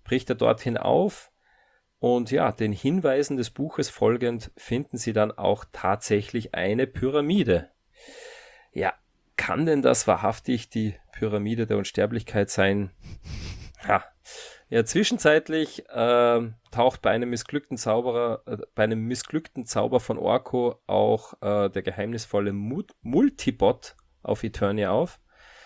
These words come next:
Äh, mehr oder weniger zufällig, äh, aber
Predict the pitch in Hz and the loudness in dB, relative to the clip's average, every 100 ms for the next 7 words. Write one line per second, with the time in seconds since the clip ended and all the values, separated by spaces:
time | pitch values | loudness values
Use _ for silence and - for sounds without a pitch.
0 | - _ _ 92 104 101 - 107 123 127 | -20 _ _ 2 4 4 0 -2 0 0
1 | 123 113 107 - 175 185 175 180 - - | -2 0 0 0 0 0 0 -2 -4 -18
2 | - - 110 107 - 98 123 147 175 170 | -18 -6 -4 -4 -2 2 2 2 2 0
3 | 143 | -2